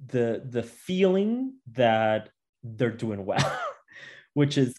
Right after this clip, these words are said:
quite the opposite, right? When, when shit's going down, that's when we're doing the work. <laughs>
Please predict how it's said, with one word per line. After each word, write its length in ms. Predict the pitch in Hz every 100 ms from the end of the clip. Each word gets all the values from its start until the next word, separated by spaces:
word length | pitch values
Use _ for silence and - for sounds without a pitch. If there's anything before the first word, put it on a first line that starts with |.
| -
quite 280 | - 175 143
the 80 |
opposite, 540 | 160 240 180 - 113 -
right? 320 | 147 147 143
When, 260 | 135 135 -
when 420 | - 135 131 139 143
shit's 440 | - 208 226 -
going 280 | 202 180 156
down, 460 | 151 151 165 190 - _ -
that's 280 | - - -
when 100 | 151
we're 120 | 156
doing 300 | 143 156 139
the 100 | 123
work. 400 | 123 120 101 - - 807 762
<laughs> 40 | -